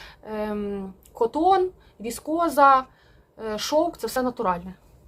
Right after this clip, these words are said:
Ну, ось таку прикольну ковтинку. І як вгадайте, за скільки я її взяла? А ну, напишіть в коментарях, а я вам зараз покажу іншу річ. А ви поки пишіть. Потім я вам покажу, за скільки я її взяла.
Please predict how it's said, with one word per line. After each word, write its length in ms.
Ну, 80
ось 120
таку 200
прикольну 380
ковтинку. 480
І 40
як 160
вгадайте, 320
за 100
скільки 260
я 40
її 100
взяла? 360
А 120
ну, 80
напишіть 300
в 40
коментарях, 440
а 40
я 60
вам 120
зараз 160
покажу 300
іншу 340
річ. 280
А 60
ви 80
поки 220
пишіть. 360
Потім 220
я 80
вам 120
покажу, 320
за 120
скільки 260
я 20
її 100
взяла. 240